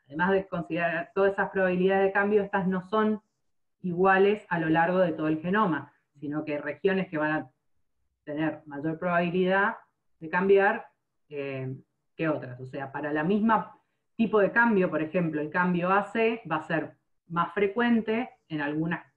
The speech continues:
regiones del genoma, puntualmente que son más variables, y el, y, pero van a ser menos frecuentes en las que son más conservadas,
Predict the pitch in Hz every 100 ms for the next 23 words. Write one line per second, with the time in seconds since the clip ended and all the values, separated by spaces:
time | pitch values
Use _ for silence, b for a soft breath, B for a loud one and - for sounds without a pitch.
0 | _ 160 156 175 170 165 170 170 156 202
1 | 233 254 262 - 156 151 151 170 156 147
2 | - 160 180 214 269 269 254 262 311 -
3 | _ _ _ - 170 156 - _ _ -
4 | 165 180 160 _ _ _ _ - 170 175
5 | 180 185 180 190 180 175 180 190 202 196
6 | 208 196 220 214 156 - 135 151 147 156
7 | - 147 135 131 131 -